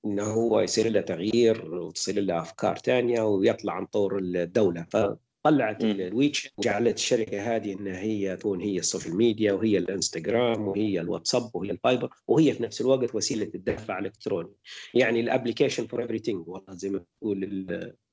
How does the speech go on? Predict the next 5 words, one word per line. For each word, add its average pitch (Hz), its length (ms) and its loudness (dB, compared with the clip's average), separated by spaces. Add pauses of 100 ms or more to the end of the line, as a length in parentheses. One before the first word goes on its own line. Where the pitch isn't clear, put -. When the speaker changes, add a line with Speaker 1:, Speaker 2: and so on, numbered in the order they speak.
(220)
Speaker 2:
مهم. 113 260 2
Speaker 1:
الابليكيشن. 107 640 4 (100)
Speaker 2:
ويتبع، 135 480 4
ويتبع 156 280 2
الحكومة. 131 460 -6